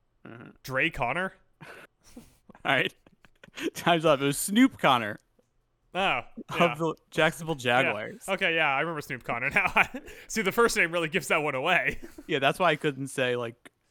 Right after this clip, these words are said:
Speaker 1: I don't know, shares the first name with this, you know, Compton, California rap legend. <laughs> Except
Speaker 2: Yeah,
Speaker 1: then you
Speaker 2: 'cause
Speaker 1: made,
Speaker 2: that,
Speaker 1: you,
Speaker 2: that
Speaker 1: you
Speaker 2: really <laughs>
Speaker 1: made
Speaker 2: lowers it.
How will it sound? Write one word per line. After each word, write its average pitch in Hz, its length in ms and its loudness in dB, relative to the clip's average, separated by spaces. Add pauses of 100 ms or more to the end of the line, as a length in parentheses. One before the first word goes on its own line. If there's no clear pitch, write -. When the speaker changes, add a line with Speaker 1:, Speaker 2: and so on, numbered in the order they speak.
(220)
Speaker 1:
I 135 80 -4
don't 123 120 -4
know, 113 100 -4
shares 131 240 -2
the 131 80 -8
first 131 240 -4
name 123 140 -2
with 113 120 -6
this, 143 220 -4 (240)
you 120 100 -8
know, 117 300 -8 (560)
Compton, 190 400 0
California 190 580 2
rap 139 320 2
legend. 175 500 0 (400)
<laughs> - 460 -12
Except - 320 2
Speaker 2:
Yeah, 180 120 6
Speaker 1:
then 170 80 4
you 160 40 4
Speaker 2:
'cause 151 120 2
Speaker 1:
made, 151 60 4
Speaker 2:
that, 185 200 4
Speaker 1:
you, 143 60 -6
Speaker 2:
that 185 260 4
Speaker 1:
you 160 60 -6
Speaker 2:
really 180 220 6
<laughs> - 20 4
Speaker 1:
made 160 120 -2
Speaker 2:
lowers 185 380 -2
it. 175 140 -2